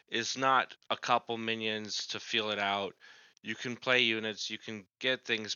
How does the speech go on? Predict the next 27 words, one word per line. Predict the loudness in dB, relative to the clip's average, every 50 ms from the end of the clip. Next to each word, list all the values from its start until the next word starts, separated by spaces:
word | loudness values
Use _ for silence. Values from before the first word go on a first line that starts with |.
| -6 -6
but | -6
you | -6 -6 -6
can | -4 -4 -4 -4 -6 -6
try | -4 0 2 2 2 2
and | 0 -2
control | -4 -8 -8 -6 -2 0 0 0 0 0 -2 -4 -8 _ _ -20 -20 -20 -20 _ _ _ _ _ _ _ _ _ _ _ _ _ _
how | -6 2 4 6 6 6
much | 6 4 4 4 4 4
damage | 4 6 6 4 4 2 2 2 2
you're | 2 2 2
letting | 2 2 4 4 2 0 -2
the | -4 -4
opponent | -4 -4 -4 -4 -4 -4 -4
take. | 0 2 2 2 2 0 -4 -8 -6
It, | -4 -2 -2 -2 -2
it's | -2 -2 -2 -2 0
something | 0 2 2 2 2 0 -2 -2 -2
to | -4 -8
consider. | -6 -8 -8 -4 -2 -2 0 0 0
It's | -2 -4 -4
something | -4 -4 -4 -4 -6 -6 -6 -6
to | -6 -8
do. | -6 -6 -6 -4 -2 -2 -2 -4 -6 -8 -6 -4
Um, | -2 -2 0 -2 -2 -6 -8 -12 -14 -18 -20 _ _ _ _ _ _ -2
and | -2 0 0
if | 0 -2 -2 0
you | 0 0 0 -2 -6 -10